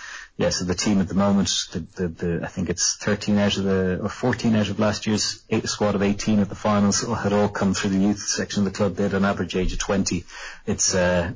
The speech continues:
yeah, the, the, the club coach is, is formerly the under sixteen coach, and, uh, he's brought through all those guys through to the first team. So it's, it's a great community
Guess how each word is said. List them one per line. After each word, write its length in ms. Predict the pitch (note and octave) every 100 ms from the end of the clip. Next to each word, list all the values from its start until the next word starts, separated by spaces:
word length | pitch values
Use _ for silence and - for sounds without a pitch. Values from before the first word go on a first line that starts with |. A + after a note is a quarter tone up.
| -
yeah, 200 | F#2+ E2
the, 260 | E2+ E2
the, 140 | E2+ E2+
the 100 | -
club 260 | - G#2
coach 360 | - G2+ G2 -
is, 340 | G2+ - -
is 160 | G2+ -
formerly 440 | - - G2 F#2+
the 160 | F2+ F#2+
under 160 | F#2 F#2+
sixteen 480 | - - - F#2+
coach, 420 | F2+ F#2+ F#2+ - - - - - -
and, 280 | F2+ F2
uh, 220 | F2 E2+ E2+
he's 260 | F#2 F2+
brought 260 | - F#2+ F2
through 200 | - G2
all 120 | F#2
those 200 | F2+ F2
guys 320 | F#2+ F2+ E2+
through 140 | - F2+
to 100 | -
the 60 |
first 280 | - F2 -
team. 240 | F#2 E2+
So 160 | E2 F#2
it's, 160 | E2+ -
it's 220 | - -
a 20 |
great 300 | - - -
community 640 | - G2 G2 F2 F#2 E2+